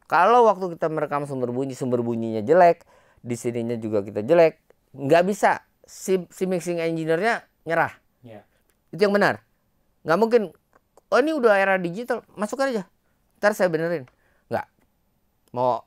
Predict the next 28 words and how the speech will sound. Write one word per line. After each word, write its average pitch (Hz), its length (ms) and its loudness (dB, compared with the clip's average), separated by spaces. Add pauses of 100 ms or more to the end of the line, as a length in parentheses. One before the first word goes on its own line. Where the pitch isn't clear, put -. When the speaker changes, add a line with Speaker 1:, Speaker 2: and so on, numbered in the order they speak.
Speaker 1:
itu 113 220 -12
pakai 95 260 -6
autotune, 160 840 2
mau 120 180 -4
pakai 95 380 -6
apapun 110 540 -6
itu, 151 380 -6 (300)
tetap 254 340 -2 (260)
terlihat 208 460 0
gitu. 127 160 -8
Ini, 170 240 -4
ini 233 140 -6
nggak, 147 280 -2
nggak 117 160 -6
natural. 123 460 -4 (460)
Kecuali 151 500 2 (220)
akhirnya 196 720 0
karena 165 340 0
banyak 156 320 2
orang 151 280 2
yang 147 140 -4 (140)
ngotot, 156 460 -2 (500)
jadilah 147 340 2
genre 190 360 2
sendiri. 196 520 -2 (320)
Speaker 2:
Ya. 107 240 -20 (1300)
Speaker 1:
Gitu 151 200 4
loh. 90 160 -2